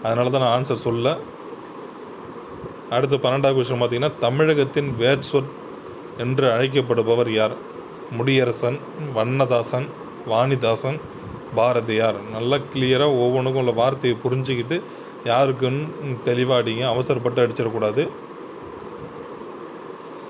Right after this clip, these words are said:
அடுத்தது, "வள்ளுவனை பெற்றதால் புகழ் வையகமே." இது வந்து பாரதியாரா, பாரதிதாசனா,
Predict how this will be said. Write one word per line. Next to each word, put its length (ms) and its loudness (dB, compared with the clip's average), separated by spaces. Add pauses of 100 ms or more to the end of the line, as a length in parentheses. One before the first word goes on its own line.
(160)
அடுத்தது, 400 2
"வள்ளுவனை 640 2
பெற்றதால் 600 2
புகழ் 260 2
வையகமே." 680 0
இது 120 0
வந்து 220 0
பாரதியாரா, 800 2
பாரதிதாசனா, 840 0